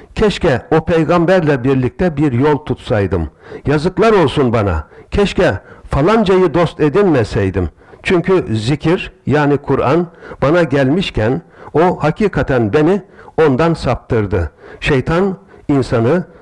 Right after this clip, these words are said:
uçuruma sürükleyip sonra yapayalnız ve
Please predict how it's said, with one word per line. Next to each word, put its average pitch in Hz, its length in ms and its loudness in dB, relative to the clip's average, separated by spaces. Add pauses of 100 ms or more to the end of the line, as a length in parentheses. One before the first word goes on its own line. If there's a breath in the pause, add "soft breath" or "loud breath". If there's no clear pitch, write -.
(120)
uçuruma 160 460 0
sürükleyip 123 580 -2
sonra 165 520 0 (200 loud breath)
yapayalnız 147 800 0 (300 loud breath)
ve 135 200 0